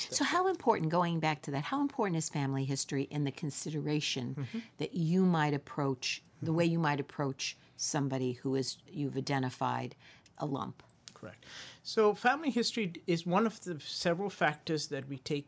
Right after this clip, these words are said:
Speaker 2: into consideration when we, uh, consider the risk of, uh, a lump being cancerous, for sure. Um, and, uh, and obviously, uh, going to the, uh,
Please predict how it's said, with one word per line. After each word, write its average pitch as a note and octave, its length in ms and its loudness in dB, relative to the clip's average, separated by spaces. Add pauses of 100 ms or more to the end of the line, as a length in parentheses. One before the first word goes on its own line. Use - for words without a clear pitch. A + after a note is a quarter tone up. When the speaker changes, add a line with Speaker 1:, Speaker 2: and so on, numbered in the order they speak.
(100)
Speaker 2:
into C#3 200 -6
consideration C#3+ 880 -4
when C#3 180 -4
we, C3+ 220 -2 (360)
uh, D#3+ 120 -12
consider D3 440 0
the B2+ 240 2
risk B2+ 540 0
of, C#3+ 260 -2 (140)
uh, C3 300 0
a C3+ 80 -2
lump C#3+ 320 0
being C#3 280 0
cancerous, C3 580 -4
for G3+ 120 -8
sure. G#3+ 340 -4 (360)
Um, C#3 520 4 (360)
and, C#3+ 140 -2
uh, C#3 260 -4
and C#3+ 260 -2
obviously, C#3+ 840 0
uh, B2+ 140 -2
going D3 280 -2
to C#3+ 180 -6
the, C3 400 -4
uh, C3 440 -8